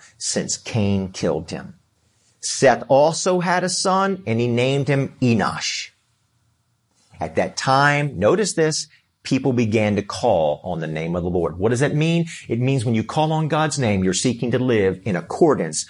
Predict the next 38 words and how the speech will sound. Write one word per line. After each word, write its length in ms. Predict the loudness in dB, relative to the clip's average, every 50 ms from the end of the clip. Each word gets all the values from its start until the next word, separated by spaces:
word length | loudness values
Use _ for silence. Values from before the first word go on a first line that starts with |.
| -14 -20 -12 _
with 220 | -4 -4 -4 -4 -4
God's 400 | -4 -2 -2 -2 -2 -4 -4 -4
ways. 720 | -2 -2 -2 -2 -4 -6 -6 -8 -6 -6 -6 -6 -6 -8 _ _ _ _ _ _
God's 240 | 0 2 2 2 2
mercy, 320 | 2 2 2 2 0 -2 -2
grace, 340 | 0 2 2 2 0 -2
justice, 760 | -6 -2 0 0 0 0 -2 -6 -6 -6 -6 -4 -6 -6 -6 -10 -16 -18 _
not 200 | 0 2 2 4
overpowering 840 | 4 2 2 0 -2 -2 0 2 2 2 2 0 0 -2 -4 -6 -6
people, 340 | -6 -6 -6 -4 -4 -6
but 140 | -6 -4 -4
being 220 | -2 0 0 0 0
respectful 680 | -2 -2 -4 -2 -2 0 -2 -2 -4 -6 -6 -4 -2
of 140 | -2 -4 -4
people. 300 | -6 -8 -6 -4 -6 -6
This 260 | -2 -2 -2 0 0
is 160 | -2 -2 -2
what 160 | -2 -2 0 0
it's 160 | -2 -2 -4
saying 300 | -4 -4 -4 -4 -4 -4
up 160 | -6 -6 -4
to 80 | -2 -2
reflect 640 | 0 -2 -2 -4 -8 -4 -2 -2 -2 -2 -8 -16 -20 -20 -20 _ _ _
the 100 | -2 0
light 300 | 0 0 0 0 0 0
of 160 | -2 -2 -2 -6
God, 420 | -6 -6 -6 -6 -6 -8 -8 -10 -14 -18 -20 -10 -6
not 340 | -2 0 0 0 -2 -2 -2
the 100 | -2 -2
darkness 680 | -2 -2 0 2 2 2 0 -2 -4 -6 -6 -6 -6 -4
of 180 | -4 -2 -2 -2
this 240 | -2 -2 -4 -6 -8
world, 460 | -8 -6 -6 -4 -4 -4 -6 -8 -10 -14 -18 -12 -4
not 240 | 0 0 0 0 0
to 80 | 0
be 140 | 2 2 2
ruled 560 | 0 0 0 2 2 4 4 4 2 0 -2 -6 -4
by 500 | 0 2 2 2 2 2 0 -2 -4